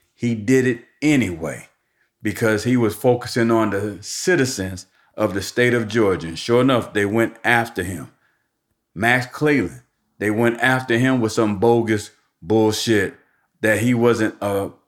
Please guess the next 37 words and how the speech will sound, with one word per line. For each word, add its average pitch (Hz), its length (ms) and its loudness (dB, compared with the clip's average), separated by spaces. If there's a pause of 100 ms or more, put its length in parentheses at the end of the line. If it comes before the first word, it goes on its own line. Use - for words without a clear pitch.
(140)
patriot. 110 540 -2 (260)
Man 123 420 2
lost 110 380 0
both 151 260 0
his 147 180 0
legs 110 560 0
and 151 220 0
an 147 160 -2
arm 104 440 -2 (280)
in 107 160 -2
the 101 60 -2
Vietnam 123 720 0
War, 110 420 0 (260)
and 92 180 -4
they 104 140 0
said 104 340 0
that 95 140 2
he 113 120 2
wasn't 107 340 0
patriotic 98 840 -2 (260)
because 98 360 2
he 123 100 2
didn't 110 220 2
want 110 160 2
to 98 40 0
vote 104 240 2
for 110 160 -2
the 101 100 -2
Homeland 104 580 0
Bill, 90 340 -6 (520)
because 95 440 0
in 139 200 2
the 117 80 4
bill, 107 600 0 (300)
it 110 140 0
stripped - 460 -2
away 107 520 0